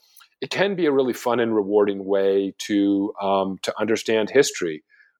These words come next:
right? I mean, if you're gonna be a food historian,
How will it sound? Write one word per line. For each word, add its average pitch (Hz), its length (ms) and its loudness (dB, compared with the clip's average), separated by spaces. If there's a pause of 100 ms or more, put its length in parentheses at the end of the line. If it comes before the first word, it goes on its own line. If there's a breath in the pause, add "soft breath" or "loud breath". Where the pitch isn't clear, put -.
right? 98 180 0
I 110 40 2
mean, 120 140 0
if - 80 -4
you're 120 80 -2
gonna 127 180 4
be 120 300 2
a - 80 -4
food 139 280 -2
historian, 104 720 0